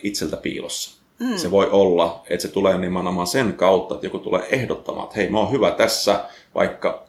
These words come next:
Speaker 1: viestinnässä, mä voisin hyvin tulla kirjoittamaan teille blogeja, ja mä katsoin, että teidän somes-,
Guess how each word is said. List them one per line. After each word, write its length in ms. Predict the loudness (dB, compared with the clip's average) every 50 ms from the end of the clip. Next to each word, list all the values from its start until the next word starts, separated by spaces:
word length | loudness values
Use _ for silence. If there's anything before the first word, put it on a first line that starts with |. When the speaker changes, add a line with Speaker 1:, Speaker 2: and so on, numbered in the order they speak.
| _ 2
Speaker 1:
viestinnässä, 840 | 4 4 4 2 0 -2 -4 -2 -2 -4 -4 -2 -2 -2 -2 -2 -2
mä 60 | -2 0
voisin 240 | 0 0 0 -2
hyvin 200 | -2 0 0 0
tulla 160 | 0 -2 -4 -4
kirjoittamaan 540 | -2 -2 -2 -2 -2 -4 -6 -6 -6 -4
teille 240 | -2 -2 -2 -2 -4 -6 -16 _ _ _
blogeja, 360 | -2 0 0 4 4 4 4
ja 60 | 4
mä 100 | 2 0
katsoin, 340 | 0 -2 0 2 2 0 0
että 120 | 0 -4 -2
teidän 180 | -2 -2 -2
somes-, 400 | -2 0 0 0 2 0 -2 -6